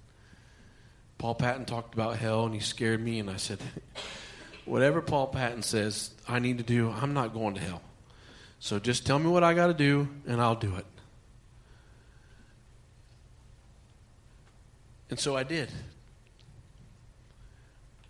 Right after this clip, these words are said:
But you know what's neat?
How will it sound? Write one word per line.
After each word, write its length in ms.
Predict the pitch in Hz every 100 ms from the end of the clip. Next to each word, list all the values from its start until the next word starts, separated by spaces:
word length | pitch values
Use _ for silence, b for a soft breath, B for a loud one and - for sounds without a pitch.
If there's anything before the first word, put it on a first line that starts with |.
| - - - - - - - - - - - - - - - - -
But 180 | 131 -
you 60 |
know 100 | 175
what's 220 | 226 214
neat? 300 | 135 123 147